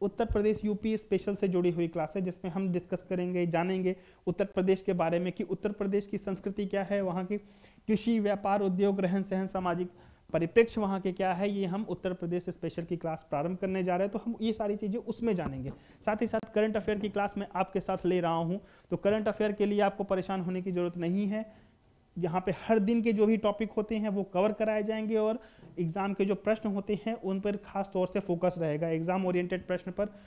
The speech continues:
एग्जाम ओरिएंटेड क्वेश्चंस पर स्पेशली फोकस्ड रहेगा कि ताकि जो भी पढ़ाया जाए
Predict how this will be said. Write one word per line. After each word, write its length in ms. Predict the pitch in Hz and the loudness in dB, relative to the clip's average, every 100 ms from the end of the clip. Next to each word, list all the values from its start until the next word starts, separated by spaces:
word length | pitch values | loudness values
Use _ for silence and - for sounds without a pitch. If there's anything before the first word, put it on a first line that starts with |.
| - - | -12 -4
एग्जाम 320 | 156 170 196 | 0 0 2
ओरिएंटेड 380 | 196 190 196 208 | 0 0 -2 -2
क्वेश्चंस 360 | 202 196 214 - | -2 0 -4 -2
पर 200 | 220 214 - - _ _ - | -2 -2 -6 -20 _ _ -14
स्पेशली 440 | - 226 220 240 | 2 2 4 0
फोकस्ड 380 | - 185 196 180 | 0 2 2 2
रहेगा 340 | 175 156 160 180 | 2 2 2 0
कि 140 | 208 | 0
ताकि 320 | 185 165 196 202 - - | -2 0 -2 -4 -12 -10
जो 140 | 147 175 | 0 2
भी 100 | 214 | 4
पढ़ाया 360 | 220 190 196 202 | 2 2 2 2
जाए 280 | 202 214 | 2 2